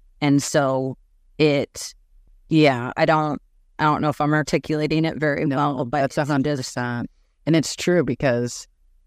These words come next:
Speaker 2: everyone does the best that they can with what they, they know, you know, and it's times it's ancestral, it's passed down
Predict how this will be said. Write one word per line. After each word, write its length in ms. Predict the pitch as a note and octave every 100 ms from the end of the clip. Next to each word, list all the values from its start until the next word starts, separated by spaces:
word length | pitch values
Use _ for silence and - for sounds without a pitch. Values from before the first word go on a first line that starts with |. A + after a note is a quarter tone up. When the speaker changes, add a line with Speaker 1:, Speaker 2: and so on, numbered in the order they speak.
| _
Speaker 2:
everyone 420 | D3+ D3 D3+ C#3 C3
does 200 | B2 -
the 60 | B2
best 280 | A#2 A#2
that 140 | A#2 -
they 100 | -
can 480 | - B2+ C#3 B2+ B2+ _ _ _ -
with 180 | C3+ -
what 160 | B2
they, 220 | A#2+ A#2 - _ _ -
they 140 | B2+
know, 520 | A2+ A2+ C3 A2 C3 -
you 140 | C3 A#2
know, 220 | A2+ A#2+
and 120 | B2 A#2+
it's 240 | A#2+ - _ _ _ _ -
times 260 | D3 B2+
it's 160 | C3 -
ancestral, 720 | A#2+ A#2+ B2 C#3 - C#3 B2
it's 140 | A2+ -
passed 440 | - B2 A2+ -
down 420 | B2+ A2+ A2+ A#2